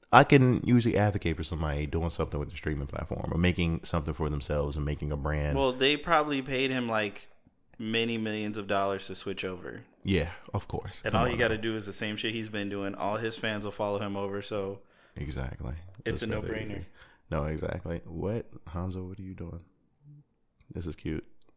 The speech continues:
Speaker 1: He's so curious and soft. Um, yeah, nah, so I was like, "Damn, dude, like, don't put titties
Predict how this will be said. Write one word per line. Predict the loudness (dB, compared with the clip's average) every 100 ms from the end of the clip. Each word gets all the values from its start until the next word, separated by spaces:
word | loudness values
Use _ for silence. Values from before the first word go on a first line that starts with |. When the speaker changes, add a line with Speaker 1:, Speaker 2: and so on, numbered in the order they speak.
| -12
Speaker 1:
He's | -6 -4 -2 -6 -10 -12
so | -6 -6 -6
curious | -12 -6 -2 -2 -4 -10 -20 _ _ _ -20 _ -12
and | -8
soft. | 0 0 0 -6 -12 -2
Um, | 4 6 8 6 2 -2 -16 -18 -20 0
yeah, | 6 8
nah, | 8 6
so | 8 8
I | 8
was | 6 6
like, | 4 4
"Damn, | 2 4
dude, | 8 10 8 6 -4
like, | -2 0
don't | 4 4
put | 6 4
titties | 8 6 6